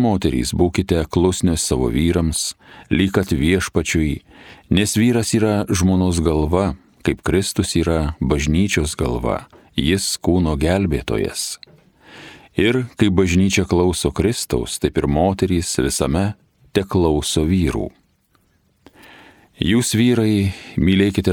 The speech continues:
žmonas, kaip ir Kristus mylėjo bažnyčią ir atidavė ją už save, kad ją pašventintų, apvalydamas vandens nuplovimu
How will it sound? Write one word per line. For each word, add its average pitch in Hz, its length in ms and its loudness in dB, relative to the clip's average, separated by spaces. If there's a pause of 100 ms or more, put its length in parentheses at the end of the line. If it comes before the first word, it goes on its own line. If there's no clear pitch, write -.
žmonas, 82 720 0
kaip 67 220 -2
ir - 100 -4
Kristus 90 480 0
mylėjo 82 400 2
bažnyčią 80 680 0 (440)
ir - 160 0
atidavė 123 460 2
ją 101 160 2 (100)
už 98 220 0
save, 98 380 0 (200)
kad - 160 -6
ją 67 160 0
pašventintų, 80 880 -2 (320)
apvalydamas 110 800 0
vandens 85 480 0
nuplovimu 73 640 0